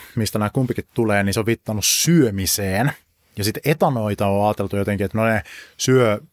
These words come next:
esimerkiksi kasveja. On ajateltu jotenkin, että ni-, syöminen on niille se niinku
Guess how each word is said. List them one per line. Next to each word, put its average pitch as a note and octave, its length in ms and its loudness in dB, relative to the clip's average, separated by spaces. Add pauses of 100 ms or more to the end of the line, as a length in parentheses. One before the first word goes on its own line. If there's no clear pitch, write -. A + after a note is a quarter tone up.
(180)
esimerkiksi G2+ 320 -2
kasveja. G2+ 400 -2
On G2 120 -4
ajateltu A2+ 300 0
jotenkin, G#2 240 -2
että G#2+ 120 -6
ni-, A#2 180 -4
syöminen A2 520 0
on F#2+ 120 -2
niille F#2+ 220 0
se - 120 -2
niinku G2 300 -2